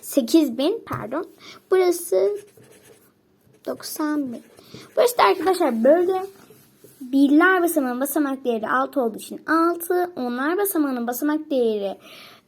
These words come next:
e, üç olduğu için otuz, e, yüzler basamağının basamak değeri beş olduğu için beş yüz, binler basamağının basamak değeri sekiz olduğu için sekiz yüz, on binler basamağının basamak değeri dokuz olduğu için dokuz yüz arkadaşlar.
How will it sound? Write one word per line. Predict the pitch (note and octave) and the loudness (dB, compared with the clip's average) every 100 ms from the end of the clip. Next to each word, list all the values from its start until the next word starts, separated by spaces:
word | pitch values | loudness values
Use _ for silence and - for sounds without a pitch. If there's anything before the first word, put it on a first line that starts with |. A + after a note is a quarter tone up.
| - | -8
e, | A#3+ A3 - - - _ | -2 -2 -2 -8 -12 _
üç | C4+ C4 | -10 -2
olduğu | C#4+ A#3+ | 0 0
için | A#3 A3+ A3+ | -4 -6 -10
otuz, | - D#4 D#4 F#4+ F#4+ F#4+ - - - _ - | -4 -4 0 -2 -2 -6 -18 -20 -20 _ -8
e, | A#3 A#3 A#3+ A#3 C4 - - - | -4 -2 -2 -4 -6 -14 -18 -6
yüzler | C#4 C#4 F#4 | -4 0 0
basamağının | F#4 F4 C4+ C4 | 0 -2 -4 -4
basamak | C#4+ D#4 D4+ D4+ | -2 -2 -2 -4
değeri | C4+ A#3+ A3 | -2 0 -2
beş | A3+ C4 | -2 -4
olduğu | B3+ G#3+ G3+ | -4 -6 -10
için | - G3+ G#3 | -12 -12 -4
beş | C#4+ E4+ - | -2 -2 4
yüz, | G4+ G4 - - - - - - | 6 6 -4 -16 -20 -20 -18 -2
binler | C4 C4 D#4+ A4+ | 2 4 4 2
basamağının | A4+ E4 C4+ C4 | 2 0 2 0
basamak | C4 D4 D#4 D4+ | -2 0 -2 0
değeri | B3 A3+ | -4 -2
sekiz | - - A#3 C4 | -6 -6 -6 -2
olduğu | C4 A#3 A3+ | 0 0 -6
için | - - | -12 -12
sekiz | A3+ - B3 B3 D#4+ D#4 | -12 -6 -6 0 0 4
yüz, | G4 G4+ G4 - - _ _ _ _ _ - - - - - - | 4 2 -2 -16 -20 _ _ _ _ _ -20 -20 -20 -20 -16 2
on | D4 G4 | 6 6
binler | B4+ A#4+ G4 D#4+ | 4 2 2 2
basamağının | D4 D4 D4+ C#4 | 0 0 0 0
basamak | C#4+ - E4 F4 F4 | -2 0 2 0 0
değeri | C#4+ C4+ B3 A#3 A#3 | 0 0 0 -2 0
dokuz | A#3+ B3 E4 | -4 -2 0
olduğu | D#4 C#4+ | 0 0
için | D4 G4 F#4 | -4 2 2
dokuz | D4+ C4+ A3 | 2 -2 -10
yüz | G#3+ | -10
arkadaşlar. | A#3 A3+ A#3 G#3+ - | -12 -12 -16 -16 -20